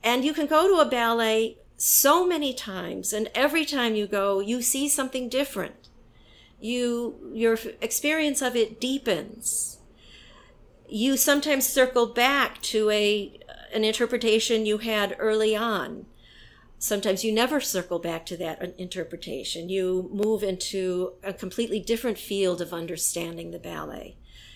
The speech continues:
And, um, different performers will bring different, um, different shapes to the same role, different emphasis, a different spirit,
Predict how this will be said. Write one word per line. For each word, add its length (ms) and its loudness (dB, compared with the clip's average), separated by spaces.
And, 440 -2
um, 360 -2
different 300 2
performers 800 0
will 100 0
bring 260 -2
different, 540 -4
um, 400 -8
different 340 -4
shapes 760 -2
to 100 -6
the 100 -8
same 600 -2
role, 540 -4
different 480 -2
emphasis, 1040 -4
a 100 -6
different 360 -6
spirit, 800 -2